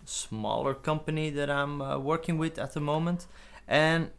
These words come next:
uh, so what we've been doing there is, um, moving from classic team sites on Office three six five to modern team sites on Office three six five. And I've been trying to convince everyone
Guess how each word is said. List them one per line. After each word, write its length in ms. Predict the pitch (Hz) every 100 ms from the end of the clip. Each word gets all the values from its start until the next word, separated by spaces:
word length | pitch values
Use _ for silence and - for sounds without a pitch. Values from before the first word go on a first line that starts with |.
| - -
uh, 360 | 127 139 139 135
so 440 | - 139 139 - -
what 180 | - 156
we've 200 | 160 151
been 140 | 147
doing 280 | 151 139 123
there 260 | 139 147 139
is, 300 | 127 - - - - - -
um, 500 | 123 123 123 117 113
moving 400 | 147 147 151 143
from 340 | - 127 127
classic 480 | - 151 151 156 - - - -
team 200 | 151 151
sites 440 | - 143 147 -
on 100 | - 127
Office 260 | 127 135
three 120 | - 131
six 220 | 123 -
five 320 | 120 117 -
to 80 | 113
modern 440 | 110 123 160 160
team 180 | 160 170
sites 360 | - 160 156 -
on 140 | 147 110
Office 300 | - 165 -
three 140 | 156
six 200 | - 147
five. 220 | 147 151 - - - -
And 220 | 143 160 147
I've 260 | 165 131
been 340 | 151 156 156 151
trying 500 | - 160 156 156 156 - 135
to 380 | 131 135 135 127 - - - - - -
convince 600 | 143 120 120 165 170 139
everyone 640 | 120 123 113 113 117 120